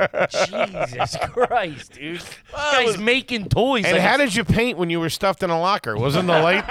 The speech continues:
Speaker 1: really bad? <laughs> Get in there.
Speaker 2: I did it by feel.
Speaker 3: Yeah, it was really
Speaker 1: That's
Speaker 3: embar-
Speaker 1: crazy.
Speaker 3: All of,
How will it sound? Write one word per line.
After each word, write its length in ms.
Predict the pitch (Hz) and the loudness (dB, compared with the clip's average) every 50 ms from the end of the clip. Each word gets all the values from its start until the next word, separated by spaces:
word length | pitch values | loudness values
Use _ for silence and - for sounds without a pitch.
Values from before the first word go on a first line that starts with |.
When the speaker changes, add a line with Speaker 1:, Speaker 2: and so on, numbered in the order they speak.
| 285 | 0
Speaker 1:
really 280 | - 202 214 208 208 202 | 2 2 2 2 0 0
bad? 360 | 190 196 202 208 214 226 214 175 - 196 170 - - 165 165 151 185 147 - | 2 2 2 2 2 2 0 -2 -8 -10 -10 -10 -12 -10 -10 -12 -12 -8 -6
<laughs> 80 | - - | -6 -4
Get 140 | 165 175 | -4 -4
in 60 | 185 - - - 208 - - | -6 -8 -6 -6 -6 -6 -6
there. 140 | 165 185 170 156 - - - - - - 185 175 156 - - - - | -8 -10 -10 -8 -10 -10 -10 -10 -12 -14 -14 -14 -14 -18 -20 -12 -6
Speaker 2:
I 100 | 123 147 | -4 -4
did 220 | 156 135 139 185 185 | -4 -2 -4 -4 -4
it 100 | 185 - | -2 -2
by 200 | 151 135 123 113 | -2 -2 -2 -4
feel. 560 | - - - 180 185 175 147 117 98 87 78 - - _ _ - - - - - _ _ - | -8 -12 -12 -10 -6 -6 -4 -4 -6 -8 -12 -16 -20 _ _ -20 -20 -20 -20 -20 _ _ -10
Speaker 3:
Yeah, 560 | - 151 165 170 170 170 175 175 175 170 170 | -4 -2 0 2 2 2 2 2 0 0 0
it 40 | 165 | 0
was 260 | 165 160 147 135 151 | 0 -2 -4 -6 -2
really 300 | 190 202 202 190 180 165 | 0 2 2 4 2 0
Speaker 1:
That's 80 | 151 147 | 0 0
Speaker 3:
embar- 120 | 147 139 | -2 -2
Speaker 1:
crazy. 460 | - 143 156 180 190 180 160 120 - 139 | -2 -2 -2 0 0 -2 -2 -2 0 2
Speaker 3:
All 320 | 170 196 214 226 233 233 | 4 6 6 6 4 4
of, 120 | 220 190 | 2 0